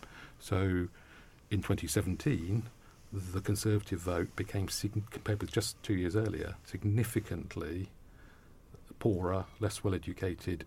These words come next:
even less diverse, sort of rotating down,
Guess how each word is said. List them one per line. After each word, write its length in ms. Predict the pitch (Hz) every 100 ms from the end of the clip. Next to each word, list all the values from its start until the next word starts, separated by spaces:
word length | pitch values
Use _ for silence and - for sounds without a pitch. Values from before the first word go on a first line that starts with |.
| -
even 340 | 101 98 90
less 160 | 80 -
diverse, 800 | 90 85 95 82 87 - - -
sort 180 | - 90
of 100 | 85
rotating 680 | 95 87 - 107 101 - 85
down, 480 | 95 92 85 90